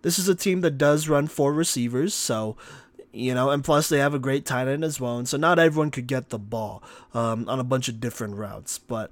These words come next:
I just like to see Caden, uh, get ready for that next level and continue to work on those receiving skills. That's never a bad thing. And then lastly here, I feel like his upper body, uh, strength can be improved.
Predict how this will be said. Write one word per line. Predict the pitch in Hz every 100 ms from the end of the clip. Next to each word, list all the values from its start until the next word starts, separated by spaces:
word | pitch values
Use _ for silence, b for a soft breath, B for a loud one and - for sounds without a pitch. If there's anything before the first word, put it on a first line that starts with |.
| B B
I | 156
just | 175 202
like | 175
to | 165
see | - 147
Caden, | 127 143 139 139 127 - B -
uh, | 120
get | 113 170 156
ready | 139 139 131
for | 131 123
that | 127
next | 123 120 -
level | 127 123 123
and | 123
continue | - - 127 123
to | 131
work | 120 117
on | 120
those | 120 117 117
receiving | 110 123 120 117
skills. | - 127 117 110 B B
That's | - 107 -
never | 110 127 135
a |
bad | 151 117 131 175 -
thing. | 98 98 B B
And | -
then | 135
lastly | 135 143 147 147 139
here, | 143 135 -
I | 127 135
feel | - 151
like | 147 147
his | 139 127
upper | 127 135
body, | 120 123 123 127 127
uh, | 117 123
strength | 117 - 127 127 131
can | - 127 127
be | 127
improved. | 123 113 - - 110 117 135 180 208